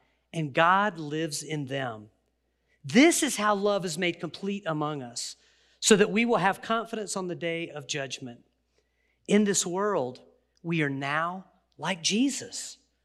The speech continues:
There is no fear in love, but God's perfect love drives out fear."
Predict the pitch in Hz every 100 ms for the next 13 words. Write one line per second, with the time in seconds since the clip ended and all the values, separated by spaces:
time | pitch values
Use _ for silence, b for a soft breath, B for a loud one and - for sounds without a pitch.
0 | _ _ _ _ _ _ - 175 190 196
1 | 196 180 170 - 165 165 151 147 135 127
2 | 113 113 - - _ _ _ _ _ _
3 | 147 131 117 156 165 170 156 - - _
4 | - 139 165 143 135 127 127 127 131 123
5 | 123 123 117 - 117 113 - - 117 104
6 | 101